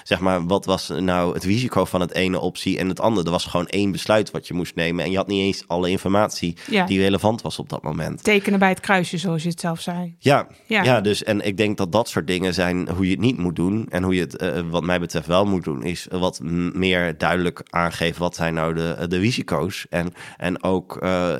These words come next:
Speaker 1: de, de raad, eh, als iets bijvoorbeeld niet in het coalitieakkoord staat, ook de ruimte geven om ook soms, eh, ja, afwijkend te stemmen.
Speaker 2: Ja, en, eh, ehm, dat ook dan richting je eigen fractie, neem ik aan.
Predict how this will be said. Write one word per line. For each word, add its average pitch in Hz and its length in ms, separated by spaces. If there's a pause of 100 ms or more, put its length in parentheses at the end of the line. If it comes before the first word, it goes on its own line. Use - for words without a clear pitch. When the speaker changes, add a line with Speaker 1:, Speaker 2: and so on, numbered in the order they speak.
Speaker 1:
de, 92 280
de 92 160
raad, 98 420
eh, 85 300
als - 220
iets 87 220
bijvoorbeeld 82 380
niet 92 100
in 87 80
het 82 120
coalitieakkoord - 640
staat, 73 340
ook 87 140
de 87 100
ruimte 92 360
geven 82 420
om 87 180 (240)
ook 95 200
soms, - 460
eh, 87 320 (280)
ja, - 140
afwijkend 92 520
te 78 100
stemmen. 92 380 (220)
Speaker 2:
Ja, 208 320 (600)
en, 208 320
eh, - 140 (200)
ehm, 185 520 (140)
dat 185 240
ook 180 200
dan 185 340
richting 196 440
je 185 60
eigen 175 240
fractie, 180 520
neem 180 180
ik 180 120
aan. 190 200